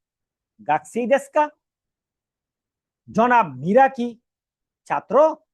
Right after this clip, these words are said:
তাহলে এখানে কি আছে? নেগেটিভ উত্তর। অর্থাৎ আমরা এই দুই নাম্বার সেন্টেন্স দিয়ে আমরা কিভাবে না উত্তর অর্থাৎ নেগেটিভ উত্তর দিতে হয় সেটা আমরা শিখব। প্রথমে কি হা উত্তর কিভাবে দিতে হয়, পজিটিভ উত্তর কিভাবে দিতে হয়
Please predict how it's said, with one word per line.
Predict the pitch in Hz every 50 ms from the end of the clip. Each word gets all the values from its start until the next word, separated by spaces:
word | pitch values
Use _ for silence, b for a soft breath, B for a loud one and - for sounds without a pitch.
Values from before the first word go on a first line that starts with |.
| _ _ _ _ _ _ _ _ _ _ _
তাহলে | 151 151 160 175 180
এখানে | 175 214 214 214
কি | 165 185 220 233
আছে? | 220 233 247 294 370 311 262
নেগেটিভ | 139 165 208 226 208 240 180 220 185
উত্তর। | 190 175 - 156
অর্থাৎ | 135 135 131 - - 294 - - _ _ _ _
আমরা | - 147 147 156
এই | 143
দুই | 131 120 190 233
নাম্বার | 254 277 269 262 254 254 247
সেন্টেন্স | 247 240 233 214 226 220 202
দিয়ে | 208 202
আমরা | 196 190 196 190 190 - _ _ _ _ _
কিভাবে | - 214 226 226 208 208 202 196 196 196 _ _ _ _ _ _ _ _ _ _ _ _ _ _ _ _ 123
না | 139 180 214 262 277
উত্তর | 285 262 - _ - 202 170
অর্থাৎ | 160 156 180 160 147
নেগেটিভ | 165 214 269 302 240 311 277
উত্তর | 294 214 240 254 214
দিতে | 208 208 156 214
হয় | 190 180 165
সেটা | - 196 185 226 196
আমরা | 190 175 156
শিখব। | - - 190 160 139 123 - - _ _ _ _ _ _ _ _ _ _ _ -
প্রথমে | 202 214 214 262 254 262 220
কি | 226 220
হা | 175 - - 202 254 277
উত্তর | 285 294 - - 277 269 226
কিভাবে | - 254 247 240 226 226
দিতে | 214 202 - 202
হয়, | 190 190 185 190
পজিটিভ | 190 196 196 233 262 220 277 240 254
উত্তর | 226 - 247 220
কিভাবে | - 226 208 220 208 202
দিতে | 202 196 - 185
হয় | 180 175 170